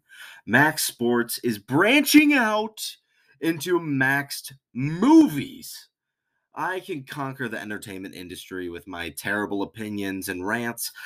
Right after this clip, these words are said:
and I thought, an, a, you know, really breaking in onto the movie industry would be something I would love to do. It is not gonna be as frequent, and as of right now, it is still a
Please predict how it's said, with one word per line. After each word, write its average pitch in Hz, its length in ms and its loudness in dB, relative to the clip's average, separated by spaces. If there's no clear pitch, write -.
and 151 120 2
I 151 140 2
thought, 127 420 0
an, 113 220 -4
a, 117 100 -6
you 180 80 -8
know, 165 100 2
really 220 320 -2
breaking 147 440 -2
in 131 140 -2
onto 123 140 -8
the 110 80 -8
movie 117 400 2
industry 98 560 -4
would 110 100 -8
be 117 60 -4
something 117 340 -8
I 110 100 -6
would 98 140 -8
love 95 360 -4
to 87 140 -16
do. 78 140 -16
It 120 100 0
is 113 80 -2
not 127 180 -2
gonna 123 120 -4
be 110 100 -4
as 104 80 -8
frequent, 180 480 -8
and 107 100 -8
as 101 200 -8
of 92 80 -12
right 95 140 -6
now, 98 200 -6
it 92 60 -10
is - 80 -10
still 92 180 -10
a - 80 -14